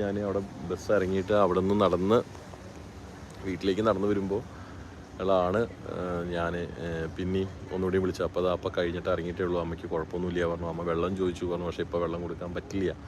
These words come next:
ആ സർജറി കഴിഞ്ഞ് കുറച്ച് കഴിഞ്ഞിട്ടുള്ളതല്ലേ, അത് കഴിഞ്ഞ് കുറച്ച് കഴിഞ്ഞിട്ട് കൊടുക്കാമെന്ന് പറഞ്ഞു. അപ്പോൾ നമ്മളെല്ലാ കാര്യങ്ങളും അന്വേഷിക്കുന്നുണ്ട്. എന്നെക്കൊണ്ട് പറ്റുന്ന രീതിയിൽ ഞാൻ ഓരോർക്കും, ഏഹ്, ഓരോരുത്തർക്കും ഓരോരോ കാര്യങ്ങളും ഞാൻ, ഏഹ്, ചെയ്യുന്നുണ്ട്. പലരും പല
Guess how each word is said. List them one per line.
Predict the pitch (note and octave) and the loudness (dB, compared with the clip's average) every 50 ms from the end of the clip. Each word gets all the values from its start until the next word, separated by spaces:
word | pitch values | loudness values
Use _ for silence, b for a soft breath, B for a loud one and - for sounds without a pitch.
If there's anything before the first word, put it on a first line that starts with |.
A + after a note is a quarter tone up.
| B B B B B B B B - - | B B B B B B B B -8 -4
ആ | F2+ F2 | -4 0
സർജറി | E2+ F#2 F2 F2 F2 F2 F2 F2 | 2 2 2 2 2 0 2 0
കഴിഞ്ഞ് | F2 E2+ F2 F2 | 0 0 0 -2
കുറച്ച് | E2+ D#2 - - F2 | -2 -2 -2 -4 -4
കഴിഞ്ഞിട്ടുള്ളതല്ലേ, | E2+ E2 E2 E2 E2 D#2+ D#2+ D#2+ D#2 E2+ E2+ D2+ - - - - - | -4 -4 -4 -2 -2 -2 -2 0 0 -2 -2 -2 -6 -10 -14 -12 -8
അത് | - D#2+ | -6 -4
കഴിഞ്ഞ് | D#2+ E2 E2 E2 E2 | -4 -4 -2 -2 -4
കുറച്ച് | D#2+ - - | -4 -4 -6
കഴിഞ്ഞിട്ട് | E2+ E2+ D#2+ E2 E2 | -6 -6 -6 -4 -6
കൊടുക്കാമെന്ന് | D#2 - - D#2+ E2 F2 E2+ | -6 -4 -4 -2 -2 0 -2
പറഞ്ഞു. | D#2+ D#2 - D#2 - - B B B B B B B B B B - - | -2 -2 -6 -8 -12 -12 B B B B B B B B B B -10 -6
അപ്പോൾ | E2 E2 E2+ F2 | -4 -2 -2 0
നമ്മളെല്ലാ | E2+ E2 F2 F#2 F2+ E2+ F2+ F2+ G2 G#2+ G#2+ | 0 2 2 2 2 4 6 6 6 6 6
കാര്യങ്ങളും | A2+ G#2 G2+ G2 G2 G2 G2+ G2+ G2+ - - - F2+ | 6 6 6 4 2 2 0 0 -2 -4 -8 -6 -4
അന്വേഷിക്കുന്നുണ്ട്. | F2 F2 F2 F2 - - - F#2 F#2 F2+ E2+ F2 E2+ E2+ | -2 -2 -2 -2 -4 -4 -4 -2 -2 0 0 -2 -2 -2
എന്നെക്കൊണ്ട് | E2+ E2+ E2+ E2 F2 E2+ F2+ - | -2 -2 -4 -2 -4 -4 -4 -2
പറ്റുന്ന | E2+ E2 E2+ E2 E2+ E2+ E2+ E2+ | -4 -4 -2 -2 -2 -2 -2 -2
രീതിയിൽ | F2 E2+ F2 E2+ F2 F2+ F2+ | -2 -2 -2 -2 -2 0 -2
ഞാൻ | F2 F2+ F2+ F2 | -2 -2 -2 -2
ഓരോർക്കും, | E2+ E2 E2 E2 D#2+ D#2+ - F#2 F2+ E2+ - - D#2+ D#2 - D#2 | -2 -2 -2 -2 -4 -4 -6 -6 -6 -6 -8 -10 -12 -10 -8 -4
ഏഹ്, | E2 E2+ E2 D#2+ D#2+ | -2 -2 -2 -2 -2
ഓരോരുത്തർക്കും | E2+ E2+ F2 F2 E2+ E2+ F#2 F2 E2+ F2+ F#2 F2+ F2 | 0 0 0 0 0 0 -2 -4 -4 -4 -2 0 0
ഓരോരോ | E2 E2 E2 E2+ E2+ E2+ | 2 2 2 2 2 2
കാര്യങ്ങളും | F2 E2+ E2 E2 E2 D#2+ E2 E2 E2 | 2 0 0 0 -2 -4 -4 -4 -4
ഞാൻ, | E2 D#2+ D#2+ D#2+ D#2+ - B B B B B B B B - - - - - - | -4 -4 -4 -6 -8 -10 B B B B B B B B -12 -12 -14 -12 -10 -8
ഏഹ്, | F2 E2 E2 E2 E2 E2+ E2+ - | -6 -4 -4 -4 -4 -4 -4 -4
ചെയ്യുന്നുണ്ട്. | - F#2 F#2 F#2+ G2 F#2+ F2 E2 D#2+ E2 D#2+ - B B B B B B - - - | 0 2 2 2 2 2 2 0 -2 -4 -4 -6 B B B B B B -12 -4 0
പലരും | F2 F2 F2 F2+ F2+ F#2+ G2 F#2+ | 2 4 4 4 4 4 4 4
പല | F#2+ F2 | 4 4